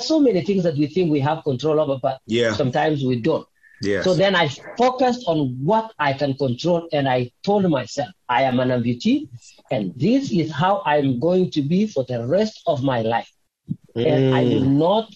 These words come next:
Speaker 1: let this incident, that, uh, one incident in my life, define who I am. So I just started from there and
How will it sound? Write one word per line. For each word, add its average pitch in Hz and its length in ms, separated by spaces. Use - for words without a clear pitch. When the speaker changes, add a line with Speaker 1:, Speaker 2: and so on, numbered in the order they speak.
Speaker 1:
let 170 480
this 202 560
incident, 202 600
that, 170 200
uh, 240 140
one 320 460
incident 269 540
in 220 160
my 202 200
life, 233 320
define 165 500
who 160 340
I 120 200
am. 113 220
So 147 340
I 117 320
just 185 440
started 165 560
from 147 260
there 165 300
and 135 160